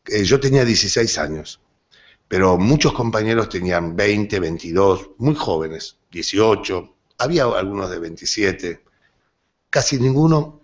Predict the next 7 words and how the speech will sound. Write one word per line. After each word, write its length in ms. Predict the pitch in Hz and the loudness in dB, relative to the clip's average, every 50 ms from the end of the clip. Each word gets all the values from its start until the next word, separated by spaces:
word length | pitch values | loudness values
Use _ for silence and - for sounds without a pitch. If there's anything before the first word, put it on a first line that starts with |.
| _ | _
trabaja 440 | - 98 90 82 76 76 - - 80 | -8 -4 -2 -2 -2 -4 -6 -10 -10
hoy 140 | 76 76 76 | -10 -12 -12
día. 240 | 76 80 - - _ _ _ _ _ _ _ _ _ _ _ _ _ _ _ _ _ _ _ _ _ _ _ _ _ _ _ _ _ _ - - - - - - - _ _ _ _ | -12 -14 -16 -18 _ _ _ _ _ _ _ _ _ _ _ _ _ _ _ _ _ _ _ _ _ _ _ _ _ _ _ _ _ _ -20 -20 -20 -20 -20 -20 -20 _ _ _ _
Y 160 | - 101 104 104 | -4 0 2 4
eran 260 | 110 110 110 104 107 | 4 4 4 4 4
muy 140 | 113 139 139 | 2 2 2
jóvenes, 540 | - - 98 87 85 82 85 85 - - | 0 -2 -2 -2 -2 -2 -4 -6 -10 -12